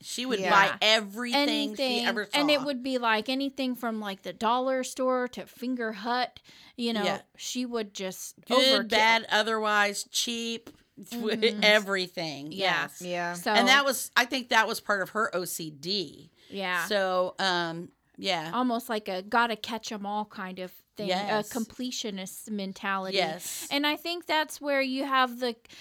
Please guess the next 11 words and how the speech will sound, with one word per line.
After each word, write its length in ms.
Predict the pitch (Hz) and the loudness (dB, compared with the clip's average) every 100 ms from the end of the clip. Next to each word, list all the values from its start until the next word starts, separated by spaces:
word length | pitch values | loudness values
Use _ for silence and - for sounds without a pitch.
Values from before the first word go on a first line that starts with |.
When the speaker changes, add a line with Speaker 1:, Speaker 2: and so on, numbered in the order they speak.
| - | -10
Speaker 3:
the 80 | 240 | -6
different 400 | 233 262 240 208 | -2 -2 -2 -8
types 320 | - 233 247 - | -4 -4 -4 -8
of 140 | 208 | -12
collections 600 | - 202 190 - 196 185 | -6 -6 -6 -8 -8 -8
too. 160 | - 233 | -8 -8
You 300 | 196 196 226 | -8 -8 -8
have 320 | 233 208 202 | -4 -6 -4
the 100 | 185 | -10
complete 500 | - 196 - 220 - | -8 -10 -8 -10 -10
set 420 | - 233 233 - | -6 -2 -2 -4